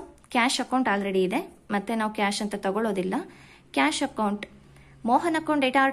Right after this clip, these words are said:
to ಕ್ಯಾಶ್ ಇರೋದು, to ಕ್ಯಾಶ್ ಅಂದ್ರೆ ಅದ್ರ ಆಪೋಸಿಟ್ by ಮೋಹನ್ ಅಕೌಂಟ್.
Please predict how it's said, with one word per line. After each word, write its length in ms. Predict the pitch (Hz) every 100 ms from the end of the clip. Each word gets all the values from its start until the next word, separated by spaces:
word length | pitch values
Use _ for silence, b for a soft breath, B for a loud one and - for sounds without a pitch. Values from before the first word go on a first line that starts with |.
| - -
to 80 | 359 427 339
ಕ್ಯಾಶ್ 240 | 220 214 185
ಇರೋದು, 280 | 180 175 254 - - _ -
to 80 | 320 359
ಕ್ಯಾಶ್ 200 | 294 285 269
ಅಂದ್ರೆ 140 | 247 247
ಅದ್ರ 120 | 226 220
ಆಪೋಸಿಟ್ 400 | 247 226 226 320 403 - 196
by 140 | 220 330 415 - 208
ಮೋಹನ್ 340 | 214 247 220 175
ಅಕೌಂಟ್. 380 | - 175 175